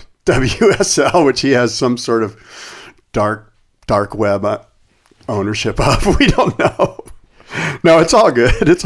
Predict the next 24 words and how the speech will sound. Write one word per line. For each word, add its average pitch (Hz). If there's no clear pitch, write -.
all 196
good. 117
Look, 143
I'm 82
excited 123
for -
the 113
future 185
of 123
surfing 117
is 98
just, -
I 117
mean, 120
in 113
fifteen 190
years, 117
we're 113
gonna 104
be 101
blown 95
away 90
by 92
the, 92